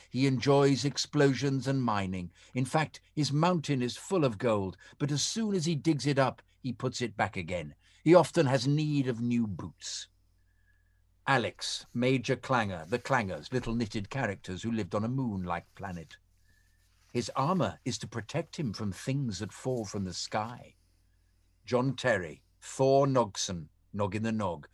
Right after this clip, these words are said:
a sort of Norse saga. Although he may not be a Nog of great intellect,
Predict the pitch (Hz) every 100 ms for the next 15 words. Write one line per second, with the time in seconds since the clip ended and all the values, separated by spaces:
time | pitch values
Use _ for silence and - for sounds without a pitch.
0 | - 123 107 123 113 117 127 117 90 -
1 | - 107 101 87 71 - _ _ _ _
2 | _ _ _ - 135 120 127 135 135 143
3 | 139 139 143 139 139 139 135 135 135 120
4 | 127 110 117 123 131 117 117 113 98